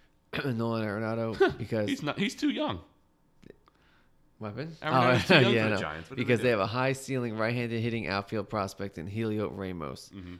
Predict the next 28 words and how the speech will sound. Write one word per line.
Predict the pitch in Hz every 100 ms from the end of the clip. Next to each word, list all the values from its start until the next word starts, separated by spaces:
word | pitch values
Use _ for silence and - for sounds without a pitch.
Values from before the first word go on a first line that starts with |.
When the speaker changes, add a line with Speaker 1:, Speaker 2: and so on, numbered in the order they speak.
| -
Speaker 1:
A | 98
few | - 117 107
others | 101 101 101
that | 92
could | 98 - -
entice | 101 98 101 95
the | 101
Rockies | 82 90 - 98
as | 98
well. | 90 - - _ _ _ _ _ _ _ - - _
Speaker 2:
So | - 117
they |
would | 113 123
trade | 131 113
Moncada | 101 - 98 104 110 110 117 - - - - - - - _ - - - -
and, | 90 87 85 76 _ -
uh, | 82 73 71 69 65 - _ _ _ _ _ _
Ro-, | 90 85 -
uh, | 82
Luis | 82 87 87 90
Robert? | 80 85 123 - - - - _ _ _ - - _ -
Speaker 1:
Yeah. | 107 101 - - - - - -
Ramos | - 113 131 135 127
Speaker 2:
He's | 139 131
their |
starting | - 110 92
center | - 80
fielder. | 110 117